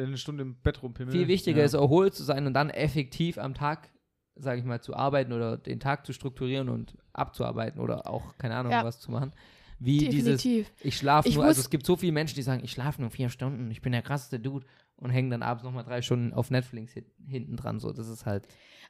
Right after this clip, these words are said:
Speaker 3: Also, was ich aber sagen muss, ich find dieses, dieses, ich steh, also ich gehe schlafen und steh auf, wann ich will,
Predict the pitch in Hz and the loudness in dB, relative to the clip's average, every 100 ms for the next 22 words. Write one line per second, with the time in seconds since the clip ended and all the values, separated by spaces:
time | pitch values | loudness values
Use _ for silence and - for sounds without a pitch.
0 | - - 247 - _ _ 226 269 320 269 | 0 0 0 -2 _ _ 2 4 4 2
1 | 285 285 247 247 - 254 - 262 254 233 | 4 2 2 -6 -4 -4 -2 -2 -2 -4
2 | - _ _ 226 226 220 233 - 226 - | -10 _ _ -4 -2 -4 -4 0 0 0
3 | - 226 220 - 220 233 240 262 247 240 | -4 -4 -2 -2 -2 2 4 4 0 -2
4 | - 240 233 214 220 226 - - 190 226 | 2 2 0 0 0 0 -6 -8 6 8
5 | 277 | 8